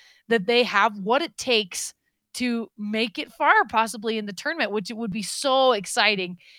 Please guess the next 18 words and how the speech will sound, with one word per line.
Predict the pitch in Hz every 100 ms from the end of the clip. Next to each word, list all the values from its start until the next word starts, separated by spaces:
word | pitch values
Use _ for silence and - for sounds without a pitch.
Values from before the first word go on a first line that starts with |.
| _
in | 226
their | 214 208
last | 202 208 -
year | 196
of |
the | 185
W | 190 185 180
C | 196
C. | - 196
They | 196 214
just | 269 285 -
need | 233 208 180
to | 208
know | 190 175
how | 175
to | 165
close | 185 170 165
out. | 151 -